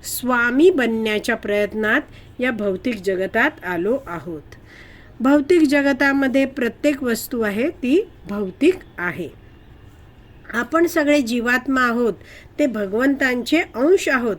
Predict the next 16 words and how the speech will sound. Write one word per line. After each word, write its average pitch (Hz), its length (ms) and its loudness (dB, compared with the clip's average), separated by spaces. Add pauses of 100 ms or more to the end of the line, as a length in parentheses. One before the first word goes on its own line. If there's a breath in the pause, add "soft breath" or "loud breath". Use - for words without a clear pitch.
(160)
आणि 202 140 -2
म्हणून 220 380 0
आपण 233 360 0 (420 loud breath)
आध्यात्मिक 202 800 -2
आहोत. 185 720 -6 (720 loud breath)
तर 254 280 2 (400 loud breath)
या 277 200 0
भौतिक 226 580 0
वस्तू 269 540 0 (140)
आपल्याला, 220 640 -2 (200)
आपल्याला 262 460 -2
म्हणजे 254 340 -2
आपण 247 420 -2
जे 240 120 0
आध्यात्मिक 240 840 -2
आहोत 202 400 0